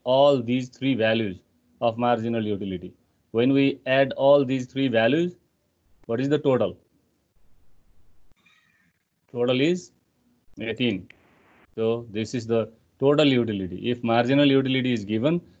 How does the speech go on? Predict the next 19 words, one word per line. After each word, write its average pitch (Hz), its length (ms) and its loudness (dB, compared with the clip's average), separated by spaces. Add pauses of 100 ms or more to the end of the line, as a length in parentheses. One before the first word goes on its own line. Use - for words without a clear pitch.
(140)
then 123 200 2
we 135 140 2
can 135 260 2
calculate 120 640 0
total 135 300 2
utility. 101 560 -2 (300)
For 123 140 2
that, 127 280 2
let's, 117 240 -4
let's 110 380 -4
calculate 104 440 -2
this 95 180 -10
one. 92 140 -8 (1200)
Uh, 113 200 4
if 123 200 0
marginal 123 440 2
utilities 123 540 -2
are 110 160 2
given, 139 540 -2